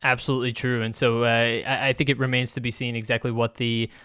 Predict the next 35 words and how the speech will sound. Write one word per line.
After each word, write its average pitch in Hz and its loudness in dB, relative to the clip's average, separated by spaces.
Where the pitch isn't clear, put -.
what 143 2
the 151 4
effects 139 2
of 127 -4
this, 135 -2
uh, - -6
are 131 2
gonna 139 2
be. 151 4
<laughs> - -6
But, 160 4
uh, 135 8
but 131 0
certainly, 180 6
th-, - 4
I, 143 4
I, - 8
I 139 4
like 135 4
the 131 2
Austin 120 2
example. 113 -4
That's 117 -2
a, 117 2
that's 120 -4
a - -18
fantastic 117 -2
example 113 -4
of 110 -10
just 113 -8
what 117 0
happens 110 -2
when 110 -6
these, 117 -2
um, 113 -2